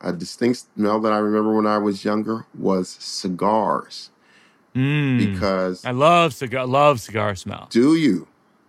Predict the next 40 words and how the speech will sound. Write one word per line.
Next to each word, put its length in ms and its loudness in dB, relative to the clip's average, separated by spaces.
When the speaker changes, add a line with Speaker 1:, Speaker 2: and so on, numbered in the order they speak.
Speaker 2:
Yeah, 200 0
I 40 0
love 260 0
it. 140 -6
And 240 2
pipes, 380 2
and 260 -6
pipe 300 0
smoke. 540 -8
I 60 -2
love 200 4
it. 20 2
Speaker 1:
Yes, 440 -2
I 100 2
love 220 0
the 40 -2
smell 300 2
of 100 -4
pipes. 360 -4
Cigars, 640 -2
though, 260 0
reminded 640 2
me 180 2
of 160 -2
my 180 -2
father, 600 -2
'cause 100 -18
my 160 -4
father 580 0
smoked 400 -2
cigars, 540 -2
and 100 -2
we 80 2
would 140 -2
go 140 0
see 280 -4
him 220 -2
in 100 -4
the 80 -8
summertime. 800 -6